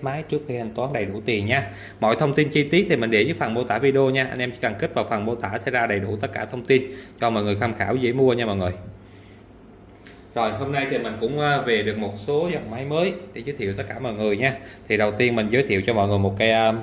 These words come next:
máy tính bảng nha. Cây là cây Xiaomi Mi Pad sáu nha mọi người. Một con máy màn hình độ phân giải lên đến hai K, màn rất là đẹp luôn.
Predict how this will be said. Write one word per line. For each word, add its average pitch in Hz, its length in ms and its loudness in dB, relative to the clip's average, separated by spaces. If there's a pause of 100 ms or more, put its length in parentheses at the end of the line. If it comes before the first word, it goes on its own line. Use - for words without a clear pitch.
(120)
máy 117 140 0
tính 143 200 0
bảng 104 220 0
nha. 147 240 2
Cây 117 100 0
là 104 120 2
cây 107 160 0
Xiaomi 120 520 2
Mi 113 320 -2
Pad 127 120 -2
sáu 143 280 2
nha 190 120 0
mọi 107 100 0
người. 95 200 -2 (920)
Một 107 160 -2
con 117 140 2
máy 131 180 2
màn 110 180 0
hình 104 180 0
độ 101 80 2
phân 110 220 0
giải 101 140 2
lên 123 160 4
đến 131 140 2
hai 131 200 2
K, 117 340 0
màn 98 300 0
rất 160 160 2
là 135 100 2
đẹp 98 220 2
luôn. 117 160 2